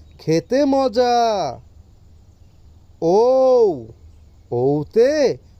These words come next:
ঔষধ, ঔষধ খেলে অসুখ সারে। বন্ধুরা, ভিডিওটি ভালো লাগলে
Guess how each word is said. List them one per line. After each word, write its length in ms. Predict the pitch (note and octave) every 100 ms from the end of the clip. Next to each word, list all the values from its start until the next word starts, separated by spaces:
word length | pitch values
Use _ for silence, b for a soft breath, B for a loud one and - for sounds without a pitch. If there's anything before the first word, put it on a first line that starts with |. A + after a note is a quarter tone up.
| -
ঔষধ, 1120 | D#3 G3+ C4 - - B3 A#3+ A#3 G#3+ E3 A#2+ - - - - - - - - - A#2+
ঔষধ 640 | C3 C#3 - F3+ F3+ D#3 -
খেলে 640 | G#3+ G#3+ A#3 C4+ D4+ E4 b b b - -
অসুখ 680 | D3 D#3 - A#3 C#4+ C#4+ -
সারে। 1000 | - B3 A#3 A3 G#3+ G#3 F#3+ D#3+ A#2 G#2+ - _ - - - _ - - _ C3
বন্ধুরা, 720 | D3+ A3 A#3 C4+ B3 G3+ C3 b b C3+
ভিডিওটি 520 | B2 D#3+ G3 A3 A#3+
ভালো 340 | F3 F3 G3 A3+
লাগলে 560 | B3 A#3+ C#4 C#4+ F3+